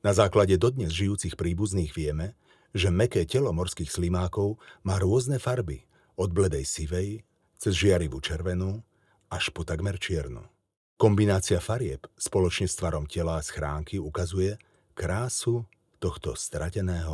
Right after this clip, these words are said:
mora. Obrázok: Rekonštrukcia mora počas vrchného Bádenu na základe nálezov z kamenelín v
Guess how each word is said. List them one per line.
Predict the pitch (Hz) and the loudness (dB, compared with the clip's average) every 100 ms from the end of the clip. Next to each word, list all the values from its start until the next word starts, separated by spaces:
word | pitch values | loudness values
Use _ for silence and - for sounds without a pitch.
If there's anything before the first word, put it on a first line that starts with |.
| 73 | -4
mora. | 60 - - _ _ _ _ _ _ _ _ _ _ _ _ _ _ _ _ | -6 -12 -18 _ _ _ _ _ _ _ _ _ _ _ _ _ _ _ _
Obrázok: | 110 101 98 90 87 107 - - _ _ | 6 8 6 4 0 -4 -6 -14 _ _
Rekonštrukcia | - 113 165 156 185 180 - | 6 6 6 4 4 4 6
mora | 104 92 113 131 - | 6 6 2 0 -6
počas | - 110 107 | -4 2 2
vrchného | 82 92 - 95 82 | 2 0 2 0 0
Bádenu | 76 87 95 113 120 | 0 0 0 0 -2
na | 120 98 | -4 -2
základe | 104 92 90 76 | -4 -2 -2 -2
nálezov | 71 85 92 78 76 | -4 -2 -2 -4 -6
z | - | -6
kamenelín | 82 85 92 90 87 85 87 | -4 -2 0 0 0 -2 -4
v | - | -8